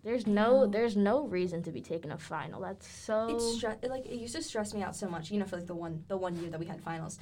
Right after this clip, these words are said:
Speaker 1: Yeah.
Speaker 2: But I, I do remember, like, studying so much for it. Like, we would get, uh, flashcards from our teachers. I'd, like, go to Starbucks <laughs> and, like,
Speaker 1: I
Speaker 2: I'd be going through 'em for, like, two hours.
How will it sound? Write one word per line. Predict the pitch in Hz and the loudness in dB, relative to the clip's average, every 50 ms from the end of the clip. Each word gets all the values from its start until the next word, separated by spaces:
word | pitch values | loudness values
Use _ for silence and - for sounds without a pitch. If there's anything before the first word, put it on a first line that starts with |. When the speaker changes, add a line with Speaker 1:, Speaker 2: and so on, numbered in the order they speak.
| - 202 | -2 2
Speaker 1:
Yeah. | 208 202 185 165 | 4 4 4 4
Speaker 2:
But | 156 196 185 277 | 4 4 6 6
I, | 339 - 214 226 214 214 | 8 8 6 4 6 6
I | 220 233 | 4 4
do | 226 214 226 233 | 4 2 0 0
remember, | 247 254 262 247 214 214 214 226 247 | 0 0 0 0 0 -2 -2 -2 -2
like, | 220 208 220 - | -4 -6 -6 -8
studying | - - 185 180 170 180 190 202 208 | -8 -6 -4 -4 -2 -2 -2 -4 -4
so | - - - 196 175 170 | -4 -4 -4 -4 -4 -4
much | 170 175 175 180 180 | -4 -4 -6 -6 -8
for | - 208 208 | -6 -4 -4
it. | 220 | -2
Like, | - 202 190 - - | -2 -4 -6 -6 -8
we | 196 190 | -10 -10
would | 180 - | -6 -4
get, | 190 175 180 - - - | -4 -4 -4 -6 -10 -10
uh, | - 190 190 180 170 | -8 -6 -6 -6 -8
flashcards | 175 - - 160 156 - - - - 202 196 202 - | -8 -6 -4 -4 -4 -4 -6 -8 -8 -8 -8 -8 -6
from | - 202 | -6 -6
our | 175 175 | -8 -6
teachers. | - 190 175 175 202 202 208 208 - - - - _ _ - | -8 -10 -8 -6 -6 -6 -6 -6 -10 -14 -20 -20 _ _ -10
I'd, | - 185 | -8 -8
like, | 180 180 180 | -8 -6 -6
go | - 185 | -4 -4
to | 175 208 | -4 -4
Starbucks | 208 - 190 175 180 180 202 233 - - 269 277 - - - | -4 -4 -4 -4 -2 0 -2 -2 -2 -4 -8 -10 -10 -8 -6
<laughs> | |
and, | - - - | -6 -4 -4
like, | 190 226 220 - - - - - | -6 -6 -8 -12 -16 -20 -16 -12
Speaker 1:
I | 226 - 190 | -6 -2 0
Speaker 2:
I'd | 202 | 0
be | 202 220 | 0 2
going | 202 220 208 208 214 | 2 4 4 4 2
through | 226 208 190 196 | 2 0 0 0
'em | 202 220 | 0 0
for, | 214 214 | 0 -2
like, | 196 190 208 - - | -2 -2 -4 -6 -6
two | - 240 165 | -4 -4 -2
hours. | - 170 175 180 190 196 208 226 226 - - | 0 -2 -2 -2 -4 -4 -4 -6 -8 -10 -8